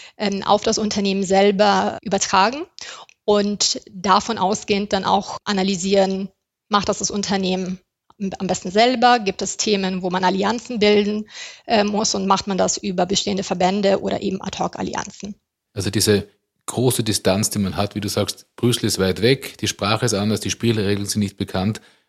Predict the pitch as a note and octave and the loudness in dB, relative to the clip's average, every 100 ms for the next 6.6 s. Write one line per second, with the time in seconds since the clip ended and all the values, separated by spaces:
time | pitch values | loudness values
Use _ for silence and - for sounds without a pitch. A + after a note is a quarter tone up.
0 | - G2+ G#2+ - G#2+ G#2+ - G2+ - G#2 | -4 0 0 2 2 2 0 -4 0 0
1 | F#2+ F#2+ G2+ G2 F#2+ G#2 G2 F#2+ - - | 0 -2 0 0 0 2 4 2 0 -4
2 | F2+ E2+ F2 G#2 F#2+ G#2 F2+ - F#2+ F#2+ | -2 0 0 0 -2 -4 -8 -6 -4 0
3 | A2 F#2 - G2 A#2 - - _ - G2+ | 0 -2 -4 -2 -2 -4 -12 _ -4 0
4 | G#2+ A2+ A#2 A2 G#2 G2 G2 G2+ G2+ G#2+ | 2 2 2 0 0 -2 -2 0 0 -2
5 | - G#2+ G2+ G2 G2+ F#2+ G2 F#2 G2+ A2 | -2 -2 2 2 2 2 0 0 0 0
6 | G2 F#2 - G2 - | 0 -2 -6 -8 -8